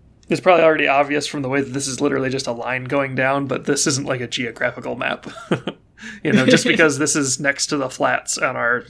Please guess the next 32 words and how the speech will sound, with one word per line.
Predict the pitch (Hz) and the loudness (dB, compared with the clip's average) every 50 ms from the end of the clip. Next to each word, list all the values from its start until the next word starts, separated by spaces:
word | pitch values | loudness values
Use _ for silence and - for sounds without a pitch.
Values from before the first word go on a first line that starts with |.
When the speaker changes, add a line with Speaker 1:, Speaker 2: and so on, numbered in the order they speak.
| - | -18
Speaker 1:
spreadsheet | - - - - - 131 120 - - 123 - | -10 -6 -4 -2 -2 -2 -4 -4 -6 -4 -2
doesn't | - 135 127 131 127 | 0 0 0 -2 -4
mean | 127 123 120 123 | -6 -8 -8 -8
it | 120 | -6
has | 120 131 - - - | -4 -4 -4 -4 -4
to | - - | -6 -6
be | - | -6
next | - - - - - | -6 -6 -6 -8 -8
to | - | -10
the | - - | -10 -12
flats. | - - - - - - - - - _ _ - - _ _ _ _ _ _ _ _ _ _ _ _ _ _ _ _ _ _ _ _ _ _ _ _ _ _ _ _ _ _ _ 233 | -10 -10 -10 -10 -10 -12 -12 -14 -14 _ _ -20 -20 _ _ _ _ _ _ _ _ _ _ _ _ _ _ _ _ _ _ _ _ _ _ _ _ _ _ _ _ _ _ _ -10
Speaker 2:
All | 233 240 233 233 | -8 -4 -2 -2
right. | 226 226 214 185 160 151 151 - - - _ - | 0 0 0 0 0 -2 -4 -6 -10 -16 _ -16
Um, | 220 214 220 220 220 220 220 214 220 214 214 214 214 220 _ _ _ _ _ _ _ _ _ _ _ _ _ _ _ _ _ _ | -14 -14 -14 -14 -16 -16 -16 -16 -16 -18 -18 -20 -20 -20 _ _ _ _ _ _ _ _ _ _ _ _ _ _ _ _ _ _
we | 175 180 | -16 -14
have | 156 147 | -12 -10
a | 156 | -10
landmark | 151 160 180 190 190 185 185 175 175 175 175 | -8 -6 -4 -2 -2 -2 -2 -2 -2 -4 -4
of | - 156 156 156 _ _ _ _ _ _ _ _ _ | -8 -12 -20 -20 _ _ _ _ _ _ _ _ _
Portal | _ _ _ _ _ 156 _ _ | _ _ _ _ _ _ _ _
fifteen, | _ _ - - - - 262 254 240 240 240 | _ _ -20 -16 -8 -4 -4 -2 -2 -2 -4
so | 233 - - - 196 180 | -4 -6 -6 -4 -2 0
let's | 196 196 190 - | 0 0 -2 -4
go | - - - 208 196 190 185 185 180 180 180 170 - | -8 -10 -6 -2 -2 0 0 0 2 2 0 0 0
moving | 180 190 180 180 185 | -2 -2 0 0 0
on. | 180 175 170 160 | 0 0 -2 -4
Kitty, | - - 233 208 | -6 -6 -2 0
you | 196 196 | 0 0
said | 202 - 214 190 | 0 0 0 2
you | 196 185 | 2 2
like | 185 180 185 - - - - - | 2 0 -2 -4 -10 -16 -16 -8
when | - 180 170 160 160 160 160 160 160 165 | -4 -2 0 0 2 0 0 0 -2 -4